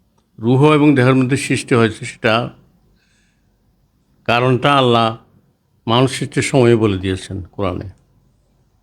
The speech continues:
সবচাইতে বড় কারণ যে, সেটা হচ্ছে অহংবোধ, অহমিকা, দাম্ভিকতা। আল্লাহ কখনো কোনো অবস্থাতে অহংকারকে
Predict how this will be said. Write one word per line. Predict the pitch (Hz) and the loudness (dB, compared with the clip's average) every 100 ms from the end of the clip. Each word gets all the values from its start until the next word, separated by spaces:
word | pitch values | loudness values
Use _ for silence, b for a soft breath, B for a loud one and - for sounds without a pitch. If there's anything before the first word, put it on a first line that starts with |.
| _ _ _ _ _ _ _ _ _ _ _ | _ _ _ _ _ _ _ _ _ _ _
সবচাইতে | - 135 - 151 156 | -8 -8 -2 0 2
বড় | 143 139 | 4 4
কারণ | 127 131 131 | 4 2 2
যে, | 127 | 0
সেটা | 127 139 131 | -2 -2 -2
হচ্ছে | 123 - | -2 0
অহংবোধ, | 131 107 123 117 98 92 104 - _ _ _ | 0 2 0 0 -2 -8 -12 -20 _ _ _
অহমিকা, | 104 110 117 104 95 98 - - | -4 0 0 -2 -8 -12 -14 -4
দাম্ভিকতা। | 110 101 90 95 - 101 - _ _ _ _ _ _ _ _ _ _ _ _ _ _ _ _ _ _ _ _ _ _ _ _ _ _ _ _ _ _ _ _ _ _ _ _ _ _ _ _ _ _ | -2 0 -4 -8 -14 -18 -20 _ _ _ _ _ _ _ _ _ _ _ _ _ _ _ _ _ _ _ _ _ _ _ _ _ _ _ _ _ _ _ _ _ _ _ _ _ _ _ _ _ _
আল্লাহ | 135 131 | -2 0
কখনো | 151 143 165 175 175 185 196 - _ _ _ _ | 2 0 4 4 4 2 -2 -16 _ _ _ _
কোনো | 147 175 | 2 4
অবস্থাতে | 180 156 - 110 90 - _ _ _ _ _ _ _ _ _ _ _ _ _ _ _ _ _ _ _ _ _ - | 4 0 -4 -6 -8 -20 _ _ _ _ _ _ _ _ _ _ _ _ _ _ _ _ _ _ _ _ _ -12
অহংকারকে | 113 131 143 143 131 - 165 | 0 2 4 2 -2 -4 -8